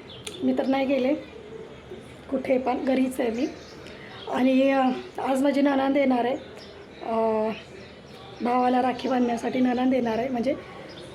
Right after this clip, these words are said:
माझ्या मिस्टरांची बहीण येणार आहे. तर आता त्यांच्या येण्याची तयारी करते मी, म्हणजे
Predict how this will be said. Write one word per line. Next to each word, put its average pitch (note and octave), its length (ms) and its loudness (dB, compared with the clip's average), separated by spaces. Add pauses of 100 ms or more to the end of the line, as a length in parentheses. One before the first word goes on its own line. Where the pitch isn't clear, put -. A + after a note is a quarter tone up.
(180)
माझ्या D#4 240 6
मिस्टरांची D4 500 4
बहीण C4+ 260 4
येणार B3+ 260 4
आहे. A#3 160 4
तर B3 80 2
आता B3 260 2
त्यांच्या B3 500 2
येण्याची B3 520 0
तयारी A#3+ 300 2
करते A3 380 0
मी, G#3+ 120 0
म्हणजे A3+ 300 -2